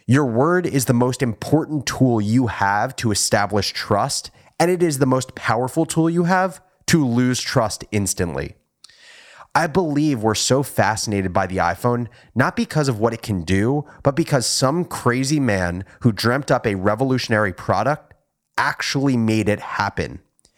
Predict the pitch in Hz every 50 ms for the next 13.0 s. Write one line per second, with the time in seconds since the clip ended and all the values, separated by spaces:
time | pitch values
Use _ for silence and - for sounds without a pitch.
0 | _ _ _ _ _ - - 143 117 101 127 139 156 151 143 113 107 104 120 120
1 | 113 98 95 101 - - 110 98 - - - 123 117 113 104 - 98 - - 110
2 | 98 101 95 92 - - 101 98 90 90 78 69 - - - _ _ _ _ _
3 | _ - - 156 147 - 135 127 120 110 95 - 123 120 - - 127 107 98 -
4 | - - - - 104 95 85 76 58 - - _ _ _ _ _ _ - - -
5 | - 117 104 95 - - 120 120 117 95 113 107 101 - - - - 117 110 101
6 | - 104 101 - 104 101 98 95 98 95 - 101 92 87 85 90 - 104 98 85
7 | 98 98 92 90 80 92 90 87 87 87 78 67 60 - _ _ _ _ _ _
8 | _ _ _ _ - - 143 123 156 180 196 170 - - 120 120 127 - - -
9 | 120 120 110 95 85 78 - 95 92 78 71 - - - _ _ _ _ _ _
10 | _ _ - - - _ _ - 95 104 101 107 127 139 160 175 185 151 127 123
11 | 127 123 117 110 101 - - 110 98 95 95 92 82 92 92 90 85 85 87 85
12 | - 92 90 85 - - - 92 85 76 - 98 80 71 58 50 - - - -